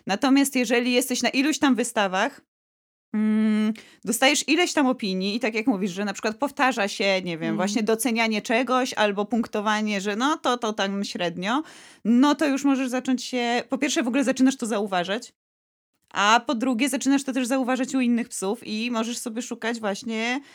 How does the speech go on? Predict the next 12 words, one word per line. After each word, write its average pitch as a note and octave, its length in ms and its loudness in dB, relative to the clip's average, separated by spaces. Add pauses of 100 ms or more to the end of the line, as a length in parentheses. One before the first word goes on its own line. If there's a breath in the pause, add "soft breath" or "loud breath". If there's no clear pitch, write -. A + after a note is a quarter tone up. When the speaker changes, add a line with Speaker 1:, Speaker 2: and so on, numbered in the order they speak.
(360 loud breath)
Speaker 1:
y, A3 40 -2
partnera, A#3+ 600 2
który C4+ 580 0
uzupełni, B3 640 4
nie? A#3 300 0
Uzupełni B3 480 2
braki B3+ 400 0
albo A#3 260 0
właśnie, G#3 260 -2
nie F#3+ 140 -4
wiem, F3+ 160 -4
jeszcze G#3 480 -2